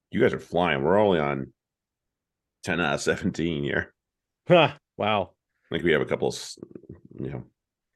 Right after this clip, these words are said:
Speaker 2: Yeah, we're down
Speaker 1: under
Speaker 2: towards
Speaker 1: the
Speaker 2: the end.
Speaker 1: weather, as it were. <laughs>
Speaker 2: Mm-hmm. <laughs>
Speaker 1: I see under the weather, and I, that's
Speaker 2: All right,
Speaker 1: code
Speaker 2: so
Speaker 1: for
Speaker 2: what
Speaker 1: under the
Speaker 2: happened?
Speaker 1: influence, but hey.
Speaker 2: Oh, Ben Hard. Okay.
Speaker 1: Okay.
Speaker 2: Oh, so I missed, okay, Marcus Smith, then Kamara.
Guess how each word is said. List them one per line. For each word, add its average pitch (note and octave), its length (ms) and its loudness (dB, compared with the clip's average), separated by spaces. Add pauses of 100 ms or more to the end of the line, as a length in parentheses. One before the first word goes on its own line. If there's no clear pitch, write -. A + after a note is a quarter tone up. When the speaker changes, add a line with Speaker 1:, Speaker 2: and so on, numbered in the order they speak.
(140)
Speaker 2:
Yeah, F#2 260 -4
we're A#2 140 -2
down A2+ 220 2 (100)
Speaker 1:
under A2+ 80 6
Speaker 2:
towards A2+ 80 6
Speaker 1:
the G2+ 60 4
Speaker 2:
the G2 40 4
end. F#2 80 6
Speaker 1:
weather, F2 520 4
as E2+ 200 -2
it E2 100 0
were. D#2 300 2
<laughs> - 60 -6
Speaker 2:
Mm-hmm. B2 1300 2 (760)
<laughs> - 40 -8
Speaker 1:
I C#2+ 60 -4
see - 180 -4
under C#2+ 140 -2
the C#2 100 -2
weather, C2+ 260 2
and C2 100 -2
I, C2+ 100 -2
that's C2+ 100 2
Speaker 2:
All - 220 -8
right, G2+ 120 -4
Speaker 1:
code C2+ 160 2
Speaker 2:
so A2 40 -4
Speaker 1:
for C2+ 120 0
Speaker 2:
what B1+ 100 0
Speaker 1:
under C2+ 120 -2
the G2+ 60 0
Speaker 2:
happened? F#2 160 4
Speaker 1:
influence, - 300 -4
but D#2+ 140 0
hey. F#2 240 0 (300)
Speaker 2:
Oh, C3 160 6
Ben B2 200 4
Hard. A#2 340 0 (920)
Okay. G#2 300 -6 (360)
Speaker 1:
Okay. B2+ 180 4
Speaker 2:
Oh, C3 120 8
so C3 180 0
I B2+ 40 0
missed, B2+ 260 -2
okay, B2+ 160 -6
Marcus A2+ 200 -2
Smith, A#2+ 160 0
then A2 220 0 (480)
Kamara. A2+ 640 2